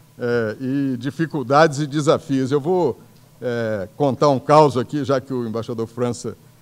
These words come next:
é, falou, é, sobre causos, né? Nessa viagem ao, ao Iraque, num, num dia livre, nós fizemos uma visita,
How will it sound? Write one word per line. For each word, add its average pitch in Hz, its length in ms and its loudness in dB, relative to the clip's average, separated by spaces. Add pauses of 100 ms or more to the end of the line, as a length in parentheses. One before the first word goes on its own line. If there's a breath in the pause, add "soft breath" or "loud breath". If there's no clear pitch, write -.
(180 soft breath)
é, 104 300 -4 (120)
falou, 117 400 -2 (280)
é, 107 180 -6
sobre 107 640 -6
causos, 135 440 4
né? 131 200 -2 (500 soft breath)
Nessa 151 440 0
viagem 127 420 0
ao, 123 260 -4
ao 120 160 0
Iraque, 120 540 0
num, 127 260 -4
num 127 220 -2
dia 131 220 2
livre, 127 360 2
nós 131 200 -2
fizemos 143 420 -6
uma 139 160 -6
visita, 117 640 -8